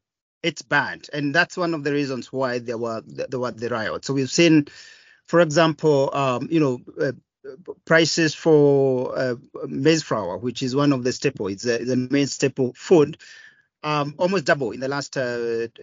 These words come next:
less than, less than two years. So you, you can imagine, I mean, a lot of people who, uh, earn, say, um, one and a half dollars, um, are, are being forced to, um, you know, to buy a packet of flour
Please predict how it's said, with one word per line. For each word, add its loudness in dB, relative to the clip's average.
less -4
than, -8
less -6
than -8
two -8
years. -6
So -6
you, -2
you -4
can -2
imagine, -4
I -6
mean, -8
a -6
lot 0
of -4
people 0
who, 4
uh, 2
earn, 6
say, 2
um, -4
one 2
and 2
a 2
half 0
dollars, 0
um, -6
are, -6
are -4
being 2
forced -2
to, 0
um, -2
you 4
know, 4
to -2
buy 4
a 6
packet -6
of -6
flour -4